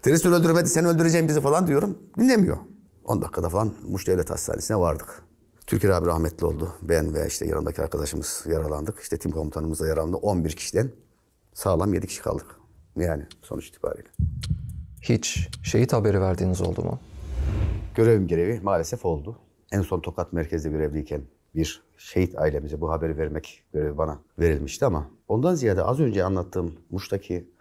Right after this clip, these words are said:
Speaker 1: Türker abinin şehit olduğu olaydaki haber verme olayından devam edeyim istersen.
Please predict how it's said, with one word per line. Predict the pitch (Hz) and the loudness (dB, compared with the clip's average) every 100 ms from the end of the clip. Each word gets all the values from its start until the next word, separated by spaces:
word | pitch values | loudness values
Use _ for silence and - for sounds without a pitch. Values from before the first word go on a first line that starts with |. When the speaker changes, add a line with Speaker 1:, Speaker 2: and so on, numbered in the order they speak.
| _ | _
Speaker 1:
Türker | - 98 | -4 2
abinin | 117 95 87 87 - | 4 4 0 -4 -10
şehit | - - 123 87 | -4 -2 0 0
olduğu | 82 87 | 0 0
olaydaki | 85 82 80 - 87 - | 2 2 0 -4 -8 -8
haber | - 95 127 107 | -2 4 4 6
verme | 92 85 | 4 4
olayından | 82 82 76 82 71 | 2 2 2 -2 -2
devam | 76 71 71 | -2 -2 -4
edeyim | 69 69 | -10 -12
istersen. | - 71 - - | -6 -6 -6 -10